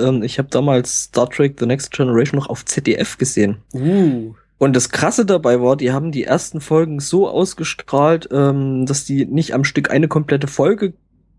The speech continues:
Speaker 1: gesendet haben, sondern, ähm, die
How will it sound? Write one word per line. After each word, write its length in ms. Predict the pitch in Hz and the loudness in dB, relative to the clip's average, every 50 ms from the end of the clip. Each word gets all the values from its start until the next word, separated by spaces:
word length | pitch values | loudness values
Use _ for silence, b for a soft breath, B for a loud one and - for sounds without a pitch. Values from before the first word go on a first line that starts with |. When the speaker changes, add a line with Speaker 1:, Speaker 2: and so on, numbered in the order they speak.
| _ _ _ | _ _ _
Speaker 1:
gesendet 480 | - 143 143 - 143 151 160 147 143 143 | -2 0 2 2 2 2 2 -2 -2 -2
haben, 220 | 139 139 190 240 b b b b b b b b b b b b | -2 0 -2 -4 b b b b b b b b b b b b
sondern, 880 | - - - 151 151 156 170 165 165 151 156 156 151 147 151 151 147 - - | -10 -2 0 2 2 4 2 2 2 2 2 2 4 2 0 -2 -4 -4 0
ähm, 480 | 131 139 139 139 139 139 139 139 135 135 | 0 2 2 2 2 0 0 -2 -4 -4
die 340 | - 127 131 131 127 123 | -6 -4 -2 2 2 2